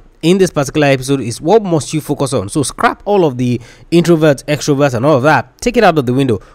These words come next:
What are the things that you should focus on as a young athlete? If you focus on those things, it doesn't matter whether or not you're an introvert, doesn't matter or not whether you're an extrovert,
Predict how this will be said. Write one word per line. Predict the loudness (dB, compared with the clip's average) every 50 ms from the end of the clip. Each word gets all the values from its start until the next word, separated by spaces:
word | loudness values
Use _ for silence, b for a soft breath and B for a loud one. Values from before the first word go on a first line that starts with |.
| b b
What | -10 -4 0 2 2 2 2 2
are | -2 -4
the | -4 -4
things | -4 -2 0 0 0 0 -2
that | -4 -6 -6
you | -8 -10 -10
should | -10 -8 -6 -4 -4 -4 -6 -8
focus | -8 -6 -4 -4 -2 -2 -4 -4 -4
on | -2 0 2 2 0 -2 -4 -4
as | 0 0 0 0 -2 -4 -6
a | -4 -2
young | -2 -2 -4 -4 -4 -2 0 2 2 0 0 -4 -6 -8
athlete? | -8 -8 -8 -10 -14 -18 -20 _ _ _ -4
If | -2 0 0 0 -2
you | -6 -6
focus | -4 -4 -4 -2 -2 -2 -4 -4 -4
on | -4 -2 0 2
those | 2 0 0
things, | 0 -2 -4 -4 -4 B B B B B
it | -8 -2
doesn't | 0 0 0 2 2
matter | 0 2 2 4 4
whether | 4 4 4
or | 4 2
not | 2 0 0
you're | 0 -2
an | 0
introvert, | -2 -2 -2 -2 0 0 0 0
doesn't | 0 -2 0 0
matter | -2 0 0
or | 0 0 0
not | -2 -2 -2
whether | -2 0 0 0
you're | 0 0 -2
an | -4 -6
extrovert, | -6 -6 -6 -2 -2 0 2 2 2 0